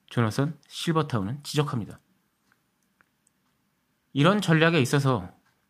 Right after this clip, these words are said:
단연코 최대의 위협은 암세포죠. 암세포는 말하자면 유전자의 의지를 거역하는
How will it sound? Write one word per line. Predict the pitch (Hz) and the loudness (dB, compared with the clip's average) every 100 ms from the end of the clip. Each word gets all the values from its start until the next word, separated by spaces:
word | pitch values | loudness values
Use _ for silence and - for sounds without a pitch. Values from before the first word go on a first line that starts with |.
| _ _ | _ _
단연코 | - 151 165 - 85 - | 2 4 4 0 -10 -8
최대의 | - 175 170 170 123 | 0 2 4 2 4
위협은 | 123 135 90 82 _ | 2 2 -4 -10 _
암세포죠. | - 110 117 113 92 78 - _ _ _ _ _ _ _ _ _ | -2 0 0 -4 -6 -12 -18 _ _ _ _ _ _ _ _ _
암세포는 | 131 151 190 226 | -2 2 2 4
말하자면 | 226 143 151 175 | 6 6 4 2
유전자의 | 113 131 143 147 - | 2 2 4 2 0
의지를 | 117 117 143 147 | 0 2 -2 -2
거역하는 | - 110 127 - 98 92 | 0 2 2 0 -2 -4